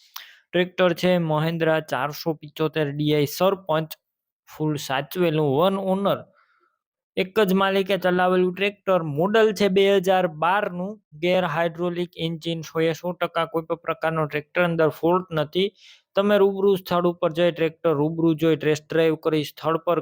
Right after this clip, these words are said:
કન્ડિશન ચેક કર્યા બાદ પણ લઈ શકશો. પહેલાં ટ્રેક્ટરના માલિકનો કોન્ટેક્ટ કરો, તેમના નંબર કઈ રીતના મેળવવા રાજેશભાઈના, તેની માહિતી આગળ મળી જશે. વીડિયો પૂરો જોતા રહેજો. ટ્રેક્ટર રૂબરૂ લેવા કે જોવા જાઓ તો રાજેશભાઈનો કોન્ટેક્ટ કરીને જજો. ટ્રેક્ટર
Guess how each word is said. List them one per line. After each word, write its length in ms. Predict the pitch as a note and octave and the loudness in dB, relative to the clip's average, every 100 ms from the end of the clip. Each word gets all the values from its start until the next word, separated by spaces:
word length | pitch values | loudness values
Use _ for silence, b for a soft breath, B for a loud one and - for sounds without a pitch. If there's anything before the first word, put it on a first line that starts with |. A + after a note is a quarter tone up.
| - | -2
કન્ડિશન 520 | D#3+ D#3+ - D#3 D3 | 0 -2 -2 -6 -2
ચેક 240 | D#3 - | -4 -2
કર્યા 260 | D#3 D#3 D#3 | -2 0 0
બાદ 220 | D3+ D3 | 0 -2
પણ 160 | C#3+ C3+ | -4 0
લઈ 140 | C#3+ C3+ | 0 -2
શકશો. 280 | C#3+ - D#3+ D#3 | -6 -4 -4 -2
પહેલાં 240 | D#3+ F3+ _ b b b b _ - | -2 -4 _ b b b b _ -4
ટ્રેક્ટરના 520 | F#3 F#3 G#3 F#3+ F#3+ F3+ | -4 -2 -2 0 0 2
માલિકનો 420 | F3 F3 F3 F3 E3+ | 2 0 -2 -2 -2
કોન્ટેક્ટ 380 | E3 E3+ G3 F#3 F#3 | -2 -2 -4 -4 0
કરો, 140 | F#3 F3 | 2 2
તેમના 280 | E3+ E3 E3 D3 | 0 -2 -2 0
નંબર 320 | C#3+ E3+ F3 F3 | 0 2 0 2
કઈ 160 | F3 E3+ | 2 2
રીતના 260 | E3+ D#3+ D#3 | 0 -2 -2
મેળવવા 420 | D#3 E3 F3 D#3+ C#3+ | -2 0 0 0 0
રાજેશભાઈના, 720 | C#3+ D#3+ E3+ - E3 D#3+ D#3 C#3+ | -2 -2 -6 -2 -2 0 -2 -2
તેની 260 | D#3+ E3 C#3+ | -2 -2 -2
માહિતી 380 | C#3 D#3+ F3 E3 | 0 -2 -2 -2
આગળ 280 | D3 E3+ E3 D3+ | -2 -2 -2 0
મળી 240 | E3 F3+ E3+ | -2 -2 -2
જશે. 280 | D3+ D#3 C3+ | -2 -2 -2
વીડિયો 260 | D#3+ E3+ D#3+ | 0 0 2
પૂરો 180 | E3 D#3+ C#3 | 2 2 2
જોતા 260 | D3 - F3+ D#3 | 0 2 2 2
રહેજો. 240 | D3 G3 G#3 b b - | 0 -2 -2 b b -4
ટ્રેક્ટર 380 | F#3+ G#3 - G3 | -4 -2 2 4
રૂબરૂ 300 | F#3 F#3 F3+ E3+ | 4 4 4 4
લેવા 240 | F3 F3 E3+ | 4 2 0
કે 100 | D#3+ C#3+ | -4 0
જોવા 200 | D#3+ D#3+ D#3 | 0 0 2
જાઓ 140 | D#3+ D#3+ | 0 0
તો 80 | C#3+ | 0
રાજેશભાઈનો 640 | D3 E3 D#3 - D#3 D#3 D#3 E3 | -2 -2 -4 -2 -2 -2 -4 -6
કોન્ટેક્ટ 380 | F3+ G3 F#3 - | -6 -6 -6 -2
કરીને 300 | F3 E3+ E3 D3+ | 0 0 0 0
જજો. 260 | D#3+ D#3+ F#3 | 0 2 0
ટ્રેક્ટર 420 | F3+ E3+ - E3+ | 0 -4 0 0